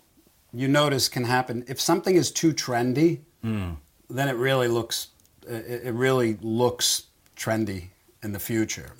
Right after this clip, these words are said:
Speaker 2: Yeah.
Speaker 1: It's like a fashion. Uh,
Speaker 2: Mm.
Speaker 1: fashions have a tendency to be exaggerated,
Speaker 2: Mm.
Speaker 1: and then they look old. It was kinda like the story we were talking about where you had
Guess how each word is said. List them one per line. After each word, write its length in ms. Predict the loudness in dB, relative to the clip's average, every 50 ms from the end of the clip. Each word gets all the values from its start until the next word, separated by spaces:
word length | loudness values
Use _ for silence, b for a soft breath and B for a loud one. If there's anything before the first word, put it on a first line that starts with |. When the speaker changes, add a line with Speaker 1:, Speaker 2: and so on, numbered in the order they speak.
| _ -14
Speaker 2:
Yeah. 180 | -10 -10 -6 -6
Speaker 1:
It's 180 | -2 -2 0 0
like 160 | 0 0 0 -4
a 40 |
fashion. 720 | -8 -2 0 2 2 2 2 0 -2 -8 -10 -12 -14 -16 -20 b b b b b b b b b b b -12
Uh, 40 | -10
Speaker 2:
Mm. 220 | -10 -8 -8 -4
Speaker 1:
fashions 500 | 0 4 4 4 4 4 2 2 2 2
have 160 | 0 0 -2 -2
a 40 |
tendency 680 | -6 -4 -4 -2 -2 -2 -2 -2 -2 -2 -2 -2 -4 -4
to 440 | -4 -4 -4 -4 -4 -4 -6 -8 -12 b b b b b b b _ _ _ _ _ -10
be 120 | -6 -4 -4
exaggerated, 1000 | -2 -2 -2 0 2 2 2 2 0 0 0 2 2 2 2 2 2 0 0 -4 -8 -12 _ _ _ _ _ -14
Speaker 2:
Mm. 280 | -14 -12 -12 -12 -14 -16 -18 _ _ _ _ _ _ -6
Speaker 1:
and 180 | -4 -2 0
then 140 | 0 0 0
they 260 | 0 0 -2 -2 -4 -6 -6
look 280 | -4 -4 -4 -4 -4
old. 440 | -6 -6 -6 -8 -12 -14 -16 -18 -20 _ _ _ _ -2
It 60 | -2
was 240 | 0 0 -2 -2 2
kinda 180 | 2 4 4
like 160 | 4 2 0 0
the 60 | -4
story 320 | -6 -2 0 0 0 2 0
we 60 | 0
were 80 | -2
talking 280 | -2 -2 -2 -2 0 0
about 260 | 0 0 0 0 -2 -4
where 320 | -4 -4 -4 -4 -6 -10 -12
you 140 | -10 -6 -4
had 260 | -4 -4 -6 -10